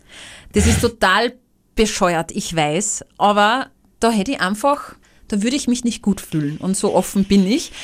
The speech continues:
Speaker 1: Und es ist aber leider Gottes wirklich von Marke zu Marke, von Designer zu Designer absolut unterschiedlich, was die Größenangaben betrifft. Da kannst du eine M-Hose haben und, ähm, die gleiche Jean,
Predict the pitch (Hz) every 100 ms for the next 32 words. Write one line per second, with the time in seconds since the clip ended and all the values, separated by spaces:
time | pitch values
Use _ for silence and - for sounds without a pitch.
0 | - - 240 247 190 277 - 226 214 180
1 | 165 262 254 196 190 208 202 247 247 208
2 | - 202 202 - - 190 190 247 240 220
3 | 190 202 254 240 220 214 180 208 214 -
4 | 208 208 208 180 190 196 208 226 220 220
5 | - 262 277 269 214 208 202 156 151 -
6 | 175 185 180 - 196 190 196 208 - 147
7 | 147 135 139 143 147 - 147 - 165 175
8 | 180 - 202 139 165 - 175 233 175 170
9 | 175 165 202 247 - - - 196 196 196
10 | - 185 180 185 196 - 185 175 254 -
11 | - - 240 262 285